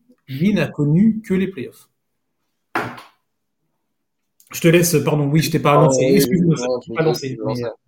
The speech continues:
Speaker 2: <laughs> Euh,
Speaker 1: pardon.
Speaker 2: bah ouais, oui, tout à fait. Bob Cousy, c'est une carrière, comme tu dis, assez phénoménale, euh,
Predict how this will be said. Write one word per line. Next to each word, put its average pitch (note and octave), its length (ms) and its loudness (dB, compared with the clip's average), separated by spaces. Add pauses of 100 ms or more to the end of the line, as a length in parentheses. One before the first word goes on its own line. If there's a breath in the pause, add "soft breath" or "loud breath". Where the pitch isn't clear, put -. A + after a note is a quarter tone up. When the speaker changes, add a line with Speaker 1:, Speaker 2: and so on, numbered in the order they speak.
(640 loud breath)
Speaker 2:
<laughs> - 0 -
Euh, C3+ 360 4
Speaker 1:
pardon. B2 240 4
Speaker 2:
bah B2+ 120 2 (300)
ouais, E3 300 4
oui, D#3+ 200 0
tout - 200 -6
à C#3 60 0
fait. E3 180 -4
Bob C3 240 -8
Cousy, C3+ 260 -10
c'est C3+ 200 -10
une A2+ 120 -12 (140)
carrière, A#2+ 540 -4
comme G#2+ 140 -10
tu G#2 140 -18
dis, A#2+ 140 -6
assez A2 460 -6
phénoménale, A#2 680 -6
euh, E2+ 400 -6